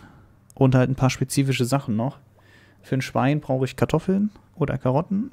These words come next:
Das kriegen wir bestimmt organisiert. Ja, das ist okay. Und dann zum Thema Essen. Da, da gibt's ja richtig viel. Dann esse ich jetzt einen rohen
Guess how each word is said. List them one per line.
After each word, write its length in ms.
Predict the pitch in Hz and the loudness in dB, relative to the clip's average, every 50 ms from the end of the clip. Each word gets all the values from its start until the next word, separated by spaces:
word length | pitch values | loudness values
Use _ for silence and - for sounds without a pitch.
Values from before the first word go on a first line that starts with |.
| - - | -12 -10
Das 140 | - - - | -8 -6 -4
kriegen 180 | - 135 139 143 | -2 0 2 2
wir 80 | 139 | 2
bestimmt 440 | 139 - - - - - 160 - - | 0 0 -2 -2 -2 -2 -2 -4 -6
organisiert. 680 | - - - - - - 160 156 170 196 220 - - 196 - - _ _ _ _ _ _ _ _ _ _ _ _ _ _ _ _ _ _ _ - - - - - | -6 -6 -6 -6 -6 -6 -2 0 2 2 0 0 -4 -14 -16 -18 _ _ _ _ _ _ _ _ _ _ _ _ _ _ _ _ _ _ _ -20 -20 -8 -2 -2
Ja, 200 | 131 - - - _ - - - - - - - - | 0 0 -2 -4 _ -16 -20 -20 -20 -18 -18 -14 -8
das 160 | - - 123 | -4 -4 -2
ist 160 | 131 139 139 127 | -2 -4 -4 -6
okay. 340 | - - - 107 - - - - _ _ _ _ _ - - - - - - - - - - | -6 -4 -2 -2 -2 -4 -6 -12 _ _ _ _ _ -20 -20 -20 -20 -20 -20 -20 -12 -6 0
Und 80 | 131 | 2
dann 120 | 139 139 143 | 2 4 4
zum 180 | - 156 135 | 2 0 0
Thema 340 | - - 139 135 135 127 117 - | 2 4 4 6 6 4 2 2
Essen. 460 | - 151 156 - - - 113 110 117 120 - - - | 0 0 0 2 0 0 0 -2 -2 -4 -8 -8 -6
Da, 340 | 110 104 113 117 120 123 120 | -6 -4 -2 0 0 0 0
da 140 | 113 117 | 0 0
gibt's 180 | 123 123 - - | -2 -4 -4 -4
ja 80 | 131 127 | -4 -4
richtig 320 | 131 - - 117 - - | -4 -4 -6 -8 -6 -6
viel. 260 | - 53 - - 135 - - - - _ _ _ _ _ _ _ - - - - | -6 -4 -4 -4 -6 -8 -12 -20 -20 _ _ _ _ _ _ _ -20 -18 -8 -2
Dann 140 | - 120 | -2 0
esse 240 | 113 123 127 - - | 0 0 0 0 0
ich 80 | 123 - | 0 2
jetzt 300 | 131 120 117 - - - | 2 2 2 0 -4 -4
einen 640 | - 113 113 113 110 113 113 110 110 113 107 107 - | -2 -2 0 0 2 2 0 0 0 0 -2 -2 -4
rohen 720 | - 120 120 113 117 117 110 110 113 113 107 104 104 95 | -4 -4 -4 -4 -2 -2 0 2 2 2 2 0 -2 -6